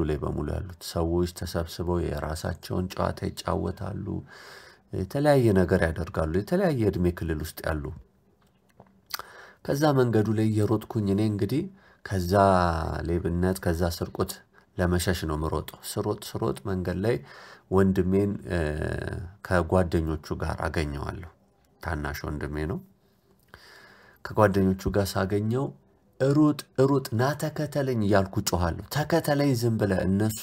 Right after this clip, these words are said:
መንገዱ ላይ ያሉ ሰዎች አላወቁም እንዲህ አይነት ስርቆት እየተካሄደ እንደሆነ። "ተከተለኝ፣ ዝም ብለህ ተከተለኝ" እለዋለሁ። "ለምንድን ነው መከተልህ?" ይለኛል እሱ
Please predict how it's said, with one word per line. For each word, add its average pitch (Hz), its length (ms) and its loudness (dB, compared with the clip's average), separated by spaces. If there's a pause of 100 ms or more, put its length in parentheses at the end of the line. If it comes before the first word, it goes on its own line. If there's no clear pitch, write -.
መንገዱ 104 380 4
ላይ 113 140 2
ያሉ 117 200 -2
ሰዎች 151 340 0
አላወቁም 104 580 4 (120)
እንዲህ 98 220 2
አይነት 104 260 6
ስርቆት - 460 -2
እየተካሄደ 87 680 -2
እንደሆነ። 80 380 -4 (2000)
"ተከተለኝ፣ 147 680 0
ዝም 139 220 4
ብለህ 147 240 2
ተከተለኝ" 143 640 0
እለዋለሁ። 82 480 -2 (560)
"ለምንድን 196 420 0
ነው 139 120 0
መከተልህ?" 104 680 -2
ይለኛል - 480 -6
እሱ - 140 -12